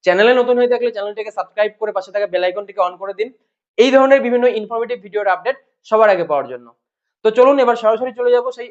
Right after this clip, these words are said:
অফিসিয়াল ওয়েবসাইটে। শুরুতেই Google-এ গিয়ে সার্চ করবেন জয় বাংলা লিখে, তাহলে প্রথম যে ওয়েবসাইটটি আসবে এই ওয়েবসাইটটি ওপেন করে নেবেন।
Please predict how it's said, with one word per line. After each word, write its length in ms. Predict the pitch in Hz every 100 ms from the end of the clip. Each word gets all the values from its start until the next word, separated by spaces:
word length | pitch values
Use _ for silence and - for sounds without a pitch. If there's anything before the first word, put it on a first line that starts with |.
| -
অফিসিয়াল 340 | 185 190 202
ওয়েবসাইটে। 420 | 156 139 135 120 120 _ _ _ _ _ _ _ _ _ _ _ _ _ _
শুরুতেই 440 | - 202 233 214 247 214 151
Google-এ 240 | 175 220 214
গিয়ে 120 | 226 208
সার্চ 160 | 196 -
করবেন 200 | 202 214
জয় 220 | 170 165 165
বাংলা 180 | 175 175 170
লিখে, 180 | 190 240
তাহলে 200 | 180 170
প্রথম 200 | 170 214 208
যে 80 | 196
ওয়েবসাইটটি 440 | 180 190 185 180 165
আসবে 220 | 143 165 254 _ _ _ -
এই 160 | 214 233
ওয়েবসাইটটি 440 | 180 180 196 196 220
ওপেন 220 | 175 147
করে 180 | 135 127
নেবেন। 200 | 123 120